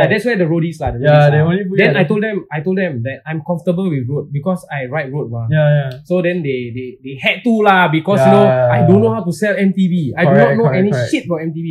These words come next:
Speaker 1: bro. So after a while, um, I, I decided to stop. Then, uh, I pursued my D J here and there. Then only recent years I came back in the fixed gear scene,
Speaker 2: Yeah.
Speaker 1: which is in twenty seventeen, late twenty seventeen.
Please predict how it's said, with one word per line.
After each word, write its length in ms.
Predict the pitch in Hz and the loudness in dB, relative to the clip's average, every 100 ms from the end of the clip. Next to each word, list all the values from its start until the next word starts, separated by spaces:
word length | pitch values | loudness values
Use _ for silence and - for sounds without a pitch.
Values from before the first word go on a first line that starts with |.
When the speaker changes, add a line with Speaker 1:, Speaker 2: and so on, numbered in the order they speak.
| 139 | -6
Speaker 1:
bro. 180 | 123 107 - _ _ _ _ | -8 -10 -16 _ _ _ _
So 80 | - | -4
after 220 | 226 - 247 | -4 -2 -2
a 40 | |
while, 400 | 226 226 220 220 143 | -2 -4 -6 -8 -10
um, 540 | 139 139 135 135 131 143 | -10 -10 -14 -16 -18 -16
I, 240 | 139 139 | -16 -14
I 80 | 139 | -12
decided 340 | 135 156 170 123 | -10 -8 -8 -10
to 60 | |
stop. 460 | 117 - 151 139 _ _ | -12 -6 -6 -8 _ _
Then, 360 | 127 139 135 123 | -8 -8 -8 -12
uh, 220 | 120 117 | -12 -12
I 160 | 123 117 | -12 -12
pursued 320 | 127 160 156 | -10 -10 -10
my 140 | 131 | -10
D 160 | 120 123 | -10 -10
J 400 | 127 135 135 135 _ _ _ - | -10 -12 -14 -20 _ _ _ -8
here 100 | 147 131 | -6 -4
and 80 | |
there. 400 | 127 139 139 135 - | -4 -2 -4 -6 -12
Then 540 | 143 151 151 151 147 _ _ _ | -10 -8 -10 -12 -18 _ _ _
only 240 | 151 180 170 | -2 0 2
recent 320 | 160 180 165 | 0 -2 -2
years 160 | 170 | -4
I 80 | 127 | -6
came 160 | 117 143 | -8 -6
back 160 | 143 | -6
in 80 | 127 | -8
the 80 | 117 | -10
fixed 480 | 143 - - - - | -10 -14 -18 -20 -18
gear 240 | 131 139 | -10 -8
scene, 400 | 127 208 127 101 - | -4 -2 -4 -6 -4
Speaker 2:
Yeah. 80 | 165 | 0
Speaker 1:
which 160 | 156 | 0
is 80 | 135 | 0
in 240 | 151 143 135 | -4 -6 -6
twenty 400 | 143 147 151 147 | -8 -6 -8 -8
seventeen, 880 | - - - 135 135 139 170 131 | -12 -18 -8 -8 -6 -6 -4 -4
late 240 | 131 139 - | -6 -8 -10
twenty 160 | 127 | -14
seventeen. 480 | 117 120 113 120 107 | -12 -12 -12 -12 -12